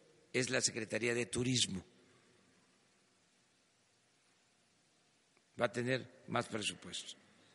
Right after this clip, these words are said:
Nada más que este eh, fondo, que no se manejaba con transparencia, va a tener una orientación distinta. Yo entiendo que esto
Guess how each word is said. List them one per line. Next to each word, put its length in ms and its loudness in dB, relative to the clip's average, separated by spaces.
Nada 260 6
más 260 4
que 280 6
este 600 0
eh, 280 0
fondo, 1300 -2
que 140 -8
no 140 -2
se 100 2
manejaba 920 0
con 160 -2
transparencia, 840 0
va 80 8
a 80 2
tener 340 0
una 180 -2
orientación 720 0
distinta. 680 2
Yo 100 4
entiendo 680 2
que 240 4
esto 540 2